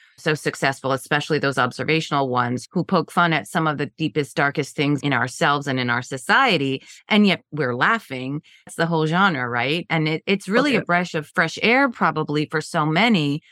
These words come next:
Speaker 1: because it can also as-, arrest that negative spiral sometimes that you're down and just catch you off guard and make you look in on yourself, because the lighter you can be, obviously, the better able you actually can move forward. And it's an inverse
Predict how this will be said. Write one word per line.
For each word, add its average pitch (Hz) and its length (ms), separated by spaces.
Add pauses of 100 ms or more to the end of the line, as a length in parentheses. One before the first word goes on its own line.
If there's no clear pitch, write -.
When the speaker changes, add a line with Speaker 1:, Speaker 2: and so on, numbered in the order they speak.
(260)
Speaker 1:
because 254 240
it 233 80
can 226 140
also 214 320
as-, 175 180 (140)
arrest 175 560
that 151 200
negative 156 460
spiral 160 640
sometimes 127 540
that 131 140
you're 131 140
down 131 540 (500)
and 185 120
just 196 160
catch - 260
you 208 100
off 180 200
guard 185 380
and 156 140
make 156 220
you 160 100
look 151 180
in 151 140
on 147 140
yourself, 220 520
because 147 520 (260)
the 160 80
lighter 165 320
you 151 180
can 156 200
be, 170 260
obviously, 151 600
the 156 80
better 160 340
able 165 260
you 143 200
actually 139 440
can 143 160
move 127 200
forward. 156 400
And 131 80
it's 127 160
an 143 100 (120)
inverse 147 720